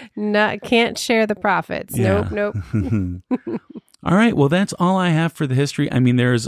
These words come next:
Speaker 2: a ton more history about it, but that's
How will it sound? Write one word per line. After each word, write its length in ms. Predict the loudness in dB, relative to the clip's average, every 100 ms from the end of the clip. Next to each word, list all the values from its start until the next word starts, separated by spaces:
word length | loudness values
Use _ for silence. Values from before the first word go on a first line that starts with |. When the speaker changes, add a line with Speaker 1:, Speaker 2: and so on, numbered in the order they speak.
| -4
Speaker 2:
a 80 |
ton 320 | -6 0 0 2
more 240 | 2 2
history 420 | 2 0 -2 0
about 300 | 0 0 0
it, 120 | 0 0
but 160 | -2
that's 420 | 2 0 -2 -12